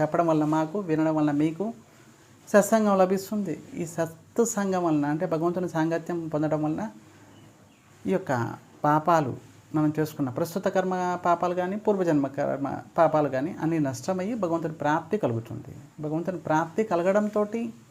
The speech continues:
యద్గత్వా నా నివర్తంతే తద్ధామ పరమం మమ. ఒక్కసారి నన్ను పొందిన తర్వాత, నా ధామానికి వచ్చిన తర్వాత మళ్ళీ తిరిగి ఈ దుఃఖాలయానికి రావాల్సిన అవసరం లేదు అని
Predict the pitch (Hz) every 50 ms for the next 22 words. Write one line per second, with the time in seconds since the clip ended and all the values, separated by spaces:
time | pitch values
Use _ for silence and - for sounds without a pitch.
0 | - - - - - - - 143 143 143 147 185 185 185 185 - 208 220 226 202
1 | 165 156 165 185 196 190 175 175 175 175 - - 185 185 185 196 190 - 160 135
2 | - - 170 180 190 196 190 175 165 - 143 143 143 143 139 135 135 127 120 120
3 | 117 113 113 - - - 156 151 - 220 - 254 240 233 220 196 175 165 165 165
4 | 160 165 170 170 175 180 190 185 180 175 180 175 175 196 190 175 160 156 151 147
5 | 143 143 143 147 151 165 170 170 151 156 147 - 170 170 165 170 165 160 - 220
6 | - - - - - - - 165 196 233 226 - 220 208 220 220 226 214 185 170
7 | 175 - - 190 190 196 196 190 185 175 165 165 165 170 180 175 175 185 165 165
8 | 165 165 180 180 175 165 160 160 165 170 165 170 185 170 - - - - 208 208
9 | -